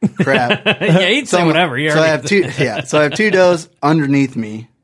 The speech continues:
Speaker 1: and I have this one buck fifty yards out coming in. So I'm like, "Shit, like, what do I do?" So I'm sitting there, I'm looking, like, right at him. He comes in twenty yards, standing there, and then just snorting wheezes, like, the loudest snorting wheeze I ever heard.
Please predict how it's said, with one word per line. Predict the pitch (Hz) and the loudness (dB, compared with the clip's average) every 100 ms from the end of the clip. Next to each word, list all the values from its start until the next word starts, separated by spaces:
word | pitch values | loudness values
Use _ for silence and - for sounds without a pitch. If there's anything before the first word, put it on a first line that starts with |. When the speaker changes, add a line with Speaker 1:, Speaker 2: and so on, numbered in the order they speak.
| _ _ _ _ | _ _ _ _
Speaker 1:
and | 110 | -8
I | 120 | -6
have | 120 | -6
this | 123 | -8
one | 120 147 160 | -4 0 0
buck | 147 143 - | 0 -2 -6
fifty | - 143 139 | -8 -6 -2
yards | 127 123 120 | -2 -2 -2
out | 123 123 | -4 -4
coming | - 127 117 | -2 -2 -2
in. | 117 120 117 | -4 -6 -6
So | |
I'm | 117 | -8
like, | 113 - | -10 -12
"Shit, | - 131 117 98 | -10 -8 -8 -10
like, | 107 101 | -16 -8
what | 113 | -6
do | 117 | -6
I | |
do?" | 113 117 110 107 _ _ _ _ _ _ _ _ | -6 -6 -8 -12 _ _ _ _ _ _ _ _
So | 117 | -10
I'm | |
sitting | 113 135 127 | -6 -4 -2
there, | 127 127 107 _ _ _ | -2 -4 -8 _ _ _
I'm | 110 117 | -10 -6
looking, | 127 135 123 | -6 -4 -6
like, | 117 | -6
right | 110 127 | -4 -2
at | 127 120 117 | -2 -2 -4
him. | 113 113 _ _ _ _ _ _ _ | -6 -8 _ _ _ _ _ _ _
He | _ 123 | _ -8
comes | 147 143 135 | -4 -2 -2
in | 135 127 | -4 -4
twenty | 131 131 | -4 -2
yards, | 127 123 123 123 | -2 -2 -4 -6
standing | 120 127 123 | -6 -4 -2
there, | 120 117 117 117 _ _ _ - | -4 -4 -8 -10 _ _ _ -10
and | 113 | -8
then | 117 | -6
just | 117 - | -8 -8
snorting | 139 139 131 | -4 -2 -2
wheezes, | 123 123 117 107 - _ _ _ _ _ | -4 -6 -8 -12 -18 _ _ _ _ _
like, | 117 113 | -14 -10
the | |
loudest | 117 131 139 135 | -4 -2 -2 -4
snorting | 143 123 | -6 -6
wheeze | 120 | -6
I | 120 | -6
ever | 117 117 | -6 -6
heard. | 120 110 104 | -6 -8 -12